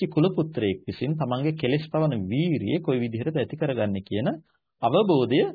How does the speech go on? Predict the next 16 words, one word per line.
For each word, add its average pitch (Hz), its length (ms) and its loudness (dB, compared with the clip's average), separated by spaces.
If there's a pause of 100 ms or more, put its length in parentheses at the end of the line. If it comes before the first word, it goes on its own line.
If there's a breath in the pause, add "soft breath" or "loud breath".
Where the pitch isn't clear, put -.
තමන්, 123 300 0 (160)
තමන් 113 320 0
වෙතත් 107 180 0
ඇති 110 240 -4
කරගන්න. 101 400 0 (400 soft breath)
ඒ 190 120 6
අවබෝධය 196 500 6
ඇති 123 180 0
කරගන්නේ 113 720 0
ඒ 175 220 4 (120)
තුලින් 214 420 2 (540)
අපටත්, 214 600 0 (360)
අ, 104 140 -2 (420)
නිවන් 110 380 0
දැකීම 180 340 0
සඳහා 180 480 0